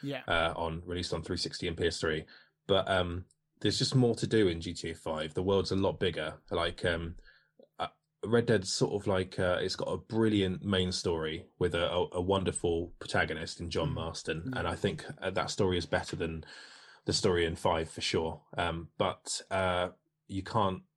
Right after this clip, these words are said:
Speaker 2: nick a jet from a military base and then just, um, you know, take off with tanks firing at you and stuff. And,
Speaker 1: <laughs>
Speaker 2: you know, if there's, there's a, like a, there's a, a big end game to G T A in, in five, and that you can collect all of those packages and make, unlock the U F Os and stuff. And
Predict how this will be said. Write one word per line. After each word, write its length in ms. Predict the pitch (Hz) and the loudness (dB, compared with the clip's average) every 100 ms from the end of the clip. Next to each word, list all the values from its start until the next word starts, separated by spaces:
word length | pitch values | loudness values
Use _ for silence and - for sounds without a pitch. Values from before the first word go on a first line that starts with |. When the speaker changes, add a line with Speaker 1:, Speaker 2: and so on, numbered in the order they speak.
| _ _ | _ _
Speaker 2:
nick 320 | 113 107 - | -2 0 0
a 60 | 90 | -2
jet 340 | 113 92 - | 2 0 0
from 180 | - 87 | -6 -6
a 60 | 87 | -4
military 520 | 90 92 87 85 82 | 0 0 0 -2 -4
base 500 | 85 80 - - - - | -4 -4 -4 -4 -6 -6
and 180 | 87 85 | -2 0
then 180 | 85 85 | -2 -2
just, 380 | 78 85 - - | -4 -4 -4 -4
um, 380 | 90 82 80 - _ | -2 -2 -4 -10 _
you 160 | 104 92 | -2 0
know, 140 | 80 | 0
take 340 | 80 107 95 98 | -2 0 2 0
off 160 | 85 | -2
with 100 | 76 | -4
tanks 380 | - 101 90 - | -2 -2 -2 -4
firing 320 | 90 82 85 | -2 -2 -2
at 120 | 85 | -6
you 140 | 82 80 | -6 -6
and 140 | 78 | -4
stuff. 360 | - 80 80 - | -4 -4 -4 -4
And, 220 | 82 80 - - 190 | -6 -6 -2 0 0
Speaker 1:
<laughs> 280 | - - - | 0 -2 2
Speaker 2:
you 80 | 95 | 2
know, 200 | 85 147 - | 2 -2 0
if 240 | 117 - - 78 - | 0 0 -12 -14 -10
there's, 200 | 110 117 | 0 0
there's 300 | 113 110 113 | 0 0 2
a, 40 | 110 | 4
like 220 | 107 104 | 2 2
a, 100 | 123 | 0
there's 220 | 107 101 | 0 0
a, 140 | 101 95 _ | 0 -2 _
a 80 | 107 | -6
big 260 | 98 107 98 | 0 2 4
end 220 | 92 92 | 2 0
game 240 | 90 87 | 0 -2
to 160 | 80 - | -4 -8
G 160 | 92 82 | -8 -8
T 160 | - | -4
A 160 | 85 85 | -2 -2
in, 120 | 85 | -6
in 120 | 82 90 - | -8 -10 -10
five, 320 | - 92 82 | -4 -2 0
and 120 | 82 85 | -2 -6
that 80 | |
you 160 | 92 87 | -6 -8
can 200 | - 87 | -6 -6
collect 360 | - 95 85 - | 0 0 2 0
all 100 | 87 | 0
of 60 | |
those 180 | 85 85 | 0 -2
packages 540 | - 95 95 87 85 | 0 -2 0 -2 -2
and 100 | 87 | -2
make, 180 | 90 90 - | -2 -2 -2
unlock 340 | 90 87 80 | -2 -2 -2
the 100 | 90 | -2
U 140 | 87 | 0
F 140 | 85 85 | 0 2
Os 300 | 87 82 80 | 2 2 -2
and 100 | 76 | -2
stuff. 320 | 90 80 - | -2 -2 -4
And 240 | 85 82 | -6 -6